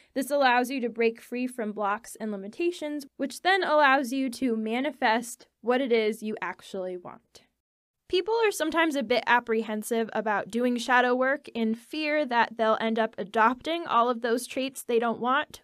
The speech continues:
or will go down some terrible path they've been avoiding.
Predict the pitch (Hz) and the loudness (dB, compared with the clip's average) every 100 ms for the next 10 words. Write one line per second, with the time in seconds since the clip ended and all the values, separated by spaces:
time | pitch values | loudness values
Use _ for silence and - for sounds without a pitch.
0 | _ 330 339 330 311 262 262 262 262 269 | _ 2 4 4 2 2 2 2 0 -2
1 | - 262 247 233 - 302 269 254 226 190 | -2 -2 -2 -4 2 4 4 4 0 -2
2 | 190 - - 208 196 208 196 175 143 - | -4 -6 -4 -4 -4 -6 -8 -8 -10 -10
3 | - 214 | -10 -12